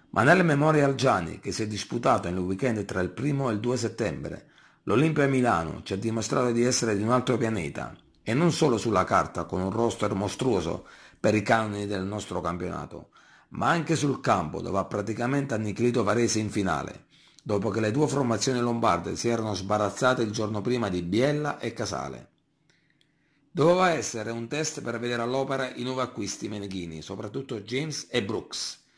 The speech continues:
con Nedovic impegnato in nazionale. E la guardia U S A non si è fatta attendere, dispensando pallacanestro di qualità durante tutto l'arco della gara. I ragazzi di coach Pianigiani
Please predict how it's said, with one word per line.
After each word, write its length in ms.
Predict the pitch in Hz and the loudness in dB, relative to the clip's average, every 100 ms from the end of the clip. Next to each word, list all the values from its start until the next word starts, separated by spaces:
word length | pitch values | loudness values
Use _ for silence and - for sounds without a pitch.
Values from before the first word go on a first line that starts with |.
| _ - _ _ | _ -20 _ _
con 200 | 113 123 | -4 -2
Nedovic 520 | 143 139 143 139 - | 0 2 0 -2 -2
impegnato 460 | 113 110 113 135 127 | -2 0 0 0 0
in 80 | |
nazionale. 720 | 120 113 120 98 80 - - _ _ _ _ _ | -2 -2 -2 -2 -4 -10 -18 _ _ _ _ _
E 140 | - | -4
la 120 | 110 | 0
guardia 440 | 110 151 156 127 139 | 2 4 4 4 4
U 100 | 139 | 4
S 180 | 127 117 | 2 0
A 360 | 90 85 - - | 0 -2 -6 -6
non 160 | 139 | -4
si 100 | 120 | -2
è 40 | 117 | -2
fatta 300 | 131 120 120 | -2 -2 -4
attendere, 500 | - 104 80 80 82 | -4 -4 -4 -6 -6
dispensando 680 | 90 - 117 107 151 131 104 | -6 -4 -4 -2 0 0 0
pallacanestro 760 | 104 101 98 104 127 131 120 | 0 0 -2 -2 -2 -2 -2
di 120 | 107 | -4
qualità 680 | 98 98 101 98 127 139 - - - - | -2 -2 -2 2 2 2 -4 -20 -20 -18
durante 480 | - 110 123 117 104 | -4 0 2 0 0
tutto 380 | 196 196 - 135 | 0 0 2 4
l'arco 320 | 135 139 151 | 4 2 0
della 200 | 131 123 | 0 0
gara. 360 | 113 71 - - _ _ _ _ _ _ _ | -2 -6 -10 -16 _ _ _ _ _ _ _
I 140 | - 107 | -4 -2
ragazzi 400 | 113 151 165 120 | 0 0 -2 -2
di 80 | 117 | 0
coach 300 | 151 143 - | 0 -2 -2
Pianigiani 640 | 127 120 113 139 143 143 | -2 -2 -2 0 0 -2